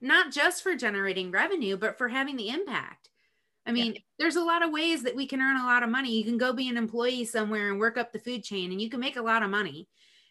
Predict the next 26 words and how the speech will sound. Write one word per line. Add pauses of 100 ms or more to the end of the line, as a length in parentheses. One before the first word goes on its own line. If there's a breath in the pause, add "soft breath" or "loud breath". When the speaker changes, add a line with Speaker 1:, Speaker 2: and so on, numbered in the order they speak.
Speaker 1:
being
an
employee
somewhere.
You
don't
have
to
own
a
business (280)
to
make
a
lot
of
money.
And
if
that's
the
reason
you're
in
business, (880 soft breath)
it,